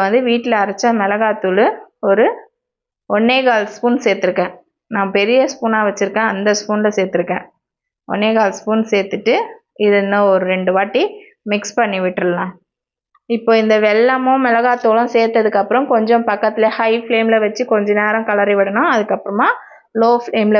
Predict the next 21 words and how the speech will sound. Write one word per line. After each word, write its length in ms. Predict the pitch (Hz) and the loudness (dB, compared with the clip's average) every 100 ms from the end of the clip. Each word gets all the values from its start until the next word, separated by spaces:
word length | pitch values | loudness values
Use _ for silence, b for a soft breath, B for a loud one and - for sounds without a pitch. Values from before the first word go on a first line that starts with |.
| 202 | 2
வச்சு 180 | 190 214 | 0 0
கிளறி 240 | 196 190 | 2 2
விடணும். 200 | 190 190 | 0 -2
இல்லைன்னா 260 | 196 208 240 247 | -4 -2 0 0
ட-, 160 | 208 190 | -2 0
வெல்லம் 320 | 196 226 - | 0 0 0
சேர்க்கறதுனால 500 | 214 190 190 185 214 233 | -2 0 -2 0 -2 -2
டக்குன்னு 320 | 208 - 208 190 | -6 -4 -2 0
அடி 120 | 196 208 | -2 -2
பிடிக்கிறதுக்கு 580 | 196 196 185 180 208 254 269 | -4 -2 -2 -2 0 0 2
சான்ஸ் 320 | 202 190 226 185 | -2 0 -2 -4
இருக்கு. 260 | 175 - 214 285 - _ _ _ _ - | -4 0 0 0 -6 _ _ _ _ -6
நல்லா 240 | 202 208 220 240 | 0 2 0 -2
சுண்டி 320 | 220 226 226 208 | 0 2 2 2
வந்துருச்சு 400 | 202 214 233 196 | 0 0 -2 -2
பாருங்க. 300 | 185 175 175 175 - _ _ _ _ _ _ _ _ _ _ _ _ _ _ _ _ _ _ _ _ _ _ _ _ _ _ _ _ _ _ _ _ _ _ _ _ _ _ _ _ _ - | 0 0 -2 -8 -10 _ _ _ _ _ _ _ _ _ _ _ _ _ _ _ _ _ _ _ _ _ _ _ _ _ _ _ _ _ _ _ _ _ _ _ _ _ _ _ _ _ -6
நல்லா 180 | 196 202 196 | -2 -2 -2
தக 260 | 202 214 208 208 | -4 0 -2 0
தகன்னு 300 | 202 220 240 233 | -2 0 0 -2
கொதிக்குது 460 | 208 214 214 214 - - 196 | -2 0 -2 -2 -4 -4 -4
மாங்காய். 340 | 196 196 - | -2 -2 -4